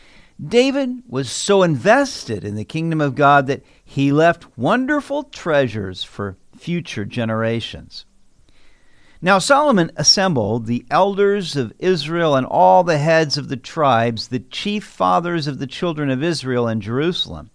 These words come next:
that they might bring the ark of the covenant of the Lord up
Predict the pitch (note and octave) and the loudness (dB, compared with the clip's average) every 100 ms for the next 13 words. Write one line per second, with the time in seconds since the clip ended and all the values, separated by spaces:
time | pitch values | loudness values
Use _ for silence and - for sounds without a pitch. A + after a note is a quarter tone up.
0 | _ _ _ - - - - G#3 G#3 F3 | _ _ _ -20 -20 -16 0 2 4 4
1 | D3+ - C3 B2 E3 F3 F3 D#3 - C3 | 2 -4 -6 -2 -2 0 0 -2 -2 2
2 | D3+ D#3 C3 B2 - - C3+ C#3 C3+ C3 | 4 2 -2 -6 -4 -2 0 2 0 -2
3 | A#2+ A#2 A2+ A#2+ B2 A#2+ C3+ D3 - | -2 -2 -2 0 0 -2 0 0 -2